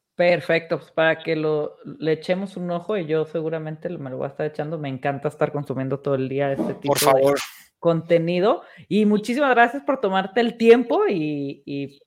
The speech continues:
Speaker 1: platicarnos y compartirnos de tu experiencia de, pues, tanto como por, fan de, de la N F L, pero pues como lo vives de otro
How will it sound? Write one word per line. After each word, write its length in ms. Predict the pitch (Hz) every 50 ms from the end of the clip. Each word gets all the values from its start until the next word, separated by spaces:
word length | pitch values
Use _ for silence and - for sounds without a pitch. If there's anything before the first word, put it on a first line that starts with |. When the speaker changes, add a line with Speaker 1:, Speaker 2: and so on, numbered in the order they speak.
| _ _ _
Speaker 1:
platicarnos 1000 | - 160 147 143 - - 151 - - 180 175 180 180 190 208 226 254 240 - 208
y 760 | 170 156 156 156 156 151 151 147 147 147 143 147 147 - _ _ _ _ _ _ _ _
compartirnos 760 | - 160 165 165 165 180 156 160 - 180 175 165 190 196 180
de 120 | 190 175
tu 100 | 180 -
experiencia 1200 | 165 156 - - _ 156 147 147 151 156 156 156 156 - 202 180 170 160 147 139 135 127 123 117 - _
de, 420 | _ 131 131 123 135 135 131 131 - _ _ _ _ _ _ _ _ _
pues, 340 | 175 170 151 139 - - _ _
tanto 600 | - 165 165 165 165 - 170 160 160 147 151 - _ _ - - _ _ _ _ _
como 680 | - 196 185 185 196 190 190 196 190 190 180 185 - - _ _ _ _ _ _ - _ _
por, 240 | 208 220 - - _ _ _ _ _ _ _ _ _ _ _ _
fan 440 | - - - 220 208 247 294 320 311
de, 260 | 269 269 233 214 202
de 140 | 170 196 190
la 140 | 185 185 185
N 120 | 202 226
F 200 | 233 - 214 202
L, 380 | 202 202 214 247 262 269 226 -
pero 300 | - 190 170 170 170 165
pues 360 | - 170 165 165 - - - -
como 260 | 190 190 185 190 190
lo 100 | 196 190
vives 320 | 185 226 208 247 277 277 -
de 360 | 214 202 196 196 196 196 202
otro 1120 | 214 226 226 226 - 240 240 247 240 220 202 196 185 180 175 175 170 165 147 - - _